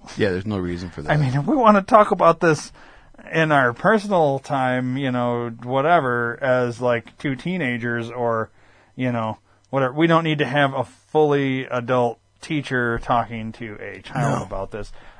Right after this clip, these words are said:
Speaker 2: or pushing their, um, say, queer lifestyle
Speaker 1: Mm-hmm.
Speaker 2: on, say,
Speaker 1: Kids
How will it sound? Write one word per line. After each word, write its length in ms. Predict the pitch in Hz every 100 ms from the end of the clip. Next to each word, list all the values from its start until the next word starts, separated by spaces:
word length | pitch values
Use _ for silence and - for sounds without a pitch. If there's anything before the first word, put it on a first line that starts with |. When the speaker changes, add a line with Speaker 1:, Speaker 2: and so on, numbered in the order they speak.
| -
Speaker 2:
or 160 | 175 147
pushing 720 | - - 175 160 156 139 123
their, 480 | 131 131 123 120 113 _ _ _ - - _ _ - -
um, 560 | 123 117 113 113 110 104 - - - - - _ -
say, 300 | - 139 123 - -
queer 340 | - 190 175
lifestyle 800 | 156 151 160 - 151 123 117 113
Speaker 1:
Mm-hmm. 320 | 110 92 98 95 _ - _ - -
Speaker 2:
on, 560 | 131 127 120 120 117 - - - - - -
say, 440 | - 139 131 127
Speaker 1:
Kids 120 | 117